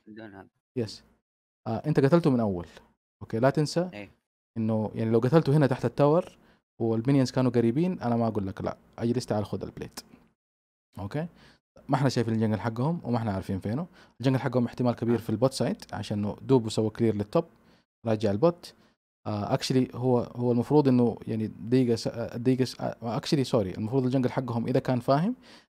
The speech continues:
Speaker 2: إيه، ب-، لو، شو اسمه، عمومه كيف يلعب، يسوي كلير من تحت لفوق،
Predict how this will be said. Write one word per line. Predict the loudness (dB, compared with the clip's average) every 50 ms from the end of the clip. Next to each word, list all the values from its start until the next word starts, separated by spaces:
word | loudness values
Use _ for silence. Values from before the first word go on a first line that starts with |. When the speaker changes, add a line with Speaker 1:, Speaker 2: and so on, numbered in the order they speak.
| _ _ _ _ 0
Speaker 2:
إيه، | 0 0
ب-، | 0 -2 -8 -12 -10 -10 -2 2
لو، | 2 2 4 4 0 0 -2 -4 -6 -4
شو | -2 -2
اسمه، | -2 -2 -4 -2
عمومه | 2 4 4 4 6
كيف | 4 4 4 4
يلعب، | 4 2 2 0 0 -4 -12
يسوي | -14 -6 0 2 2 4
كلير | 6 4 6 6
من | 4 0
تحت | 0 -2 -4 -2 -4
لفوق، | 0 2 2 2 2 0 -8